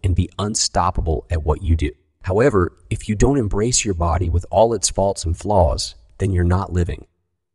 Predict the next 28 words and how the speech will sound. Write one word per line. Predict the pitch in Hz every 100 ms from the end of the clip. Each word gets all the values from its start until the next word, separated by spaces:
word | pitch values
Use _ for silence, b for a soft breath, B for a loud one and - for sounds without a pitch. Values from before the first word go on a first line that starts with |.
| _ _ -
Fitness | 196 170 160
training | - 135 127 127
is | 110 104
a |
career | - 104 101 120
that | 117
requires | - - 98 98 98 90
you | 95 107 139
to | -
have | 92 87 85
one-on-one | 87 123 131 120 95 98 104
interactions | 104 95 95 92 - 98 82
with | 85 80
your | 85
client. | - 76 76 - - - _ _ -
According | 110 - 160 143
to | 113
Sam, | - 131 107 80 - - -
the | 101
most | 120 -
important | - - 143 120
trait | - 110 120
that | 101
a | 85
personal | - 110 - 95
trainer | - 98 92 87
should | - 92
have | 95 107 85 80